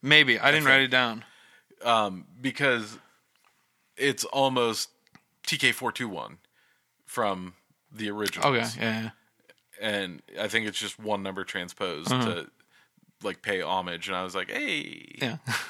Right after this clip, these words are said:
Speaker 2: I recognize that number."
Speaker 1: <laughs> Yeah.
Speaker 2: Um, and he says, "I'm T K one eleven.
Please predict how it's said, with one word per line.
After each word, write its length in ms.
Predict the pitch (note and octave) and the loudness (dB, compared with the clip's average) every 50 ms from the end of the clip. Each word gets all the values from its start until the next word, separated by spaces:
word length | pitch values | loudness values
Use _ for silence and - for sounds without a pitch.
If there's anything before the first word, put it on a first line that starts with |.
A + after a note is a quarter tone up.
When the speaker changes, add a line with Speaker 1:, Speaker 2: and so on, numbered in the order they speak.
| - - | -2 0
Speaker 2:
I 80 | F3 | 0
recognize 480 | F#3 G3 F#3+ - D#3 C3 A#2+ A2 G#2+ G2+ | 4 2 2 2 0 -4 -4 -4 -2 -2
that 140 | A2 - - | -4 -4 -4
number." 300 | G#2 G2+ F#2 - - - | -6 -8 -8 -8 -2 0
Speaker 1:
<laughs> 40 | |
Yeah. 160 | B2 B2+ C#3 - - - - - - - - - _ - | 2 2 2 2 0 -14 -20 -20 -20 -20 -20 -20 _ -2
Speaker 2:
Um, 380 | A2+ A2 G#2 G2 F#2 F#2 - - | -2 0 0 0 -4 -6 -10 -12
and 100 | G2 A#2 | -10 -8
he 80 | A2 G#2 | -6 -4
says, 240 | - A2 G#2+ G2 | -2 -2 -2 0
"I'm 120 | G#2 G#2 G2+ | 0 -2 -2
T 140 | - - A2 | -4 -10 -8
K 140 | - G#2 G2+ | -6 -6 -4
one 160 | G2 G2+ G2 | -2 -2 -4
eleven. 560 | F#2+ G2 A#2 A#2+ A#2 A2 G#2+ G#2 G2+ G2+ G2 | -2 0 2 0 2 0 -2 -6 -6 -8 -12